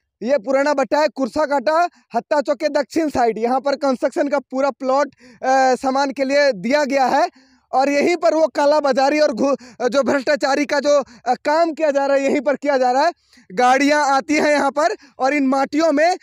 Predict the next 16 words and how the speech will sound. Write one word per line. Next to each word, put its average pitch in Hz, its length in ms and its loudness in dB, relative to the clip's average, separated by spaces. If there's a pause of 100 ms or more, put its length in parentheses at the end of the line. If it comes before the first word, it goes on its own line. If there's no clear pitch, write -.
(160)
वो 262 120 0
जो 269 140 -2
ओरिजिनल 277 400 0
बेडमिसाली 285 640 -4
है 302 200 2 (240)
उसे 294 260 -2
मिलाकर 302 600 -2 (580)
जो 311 340 2
चोरी 302 340 0
का 294 140 -2
काम 277 240 -2
है 285 100 2
वो 262 160 2
कर 220 180 -2
रही 180 200 -6
है। 175 160 -10